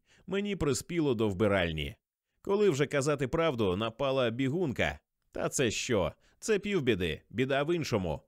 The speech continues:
Не встиг я вийти з вбиральні, як майже на порозі зомлів. Мені ще пощастило.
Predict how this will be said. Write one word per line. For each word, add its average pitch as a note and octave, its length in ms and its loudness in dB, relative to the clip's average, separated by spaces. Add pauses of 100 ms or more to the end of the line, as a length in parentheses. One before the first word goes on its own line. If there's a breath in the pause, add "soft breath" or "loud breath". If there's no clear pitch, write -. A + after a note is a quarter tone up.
Не D#3+ 180 -4
встиг F3 360 -4
я C3+ 160 0
вийти C#3+ 340 0
з G#2 80 -2
вбиральні, A2 840 -2
як A#2 280 -2
майже C#3 320 -2
на B2 100 0
порозі B2 440 0
зомлів. B2 520 0 (440)
Мені D3 300 0
ще F3 160 0
пощастило. E3 840 -2